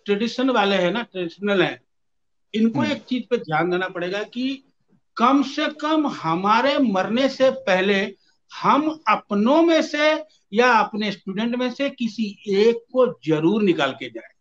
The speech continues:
Speaker 1: ये हमारी बहुत
Speaker 2: बिल्कुल।
Speaker 1: बड़ी देन होगी।
Speaker 2: बहुत,
Speaker 1: मैं तुमको एक
Speaker 2: बहुत
Speaker 1: बात और
Speaker 2: बड़ी
Speaker 1: बता, सुन लो, सुन लो। हम चारों भाइयों को सिखाया मैंने। मेरा बेटा को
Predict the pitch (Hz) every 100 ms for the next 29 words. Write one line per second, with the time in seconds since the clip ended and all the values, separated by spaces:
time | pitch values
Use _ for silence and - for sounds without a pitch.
0 | _ _ _ _ _ - 214 214 208 220
1 | 170 190 202 196 170 156 139 123 117 -
2 | - - _ 147 170 208 277 285 285 277
3 | 269 294 269 226 247 262 185 - 254 220
4 | 135 - _ _ - 226 254 233 285 285
5 | 277 285 277 240 214 190 214 240 233 233
6 | 269 _ _ _ _ _ 160 180 208 247
7 | 262 220 208 233 233 208 170 220